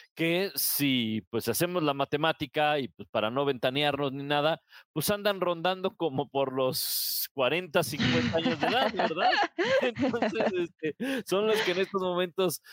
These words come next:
eh, sus hijos les piden dinero o para que los lleven al juego o para que ellos vayan al juego. Entonces, eh, creo que en ese sentido, pues, sí, sí habrá muchos aficionados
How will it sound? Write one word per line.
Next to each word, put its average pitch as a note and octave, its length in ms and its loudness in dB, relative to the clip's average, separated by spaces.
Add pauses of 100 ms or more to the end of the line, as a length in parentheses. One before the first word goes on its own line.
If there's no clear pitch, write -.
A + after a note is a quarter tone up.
(160)
eh, C3 380 0
sus D3 260 -2
hijos G3+ 220 2
les D#3+ 180 0
piden F3+ 280 0
dinero E3+ 400 0
o D3 100 0
para C#3 260 2
que C3+ 180 -2
los B2+ 240 0
lleven C4+ 320 2
al F#3 100 0
juego F#3+ 320 0
o C#3+ 80 0
para C3+ 240 0
que E3+ 140 -4
ellos C3 320 -2
vayan C3 420 0
al F#2+ 140 -2
juego. G2+ 400 -2
Entonces, C#3+ 500 -6 (460)
eh, A2+ 360 2
creo D3+ 260 0
que C#3 480 -4
en A2 200 -4
ese C#3 140 -2
sentido, D#3+ 560 -2
pues, A#2 160 -2
sí, C#3 200 0
sí - 160 -2
habrá C3+ 220 2
muchos C3+ 400 -6
aficionados A2+ 680 -4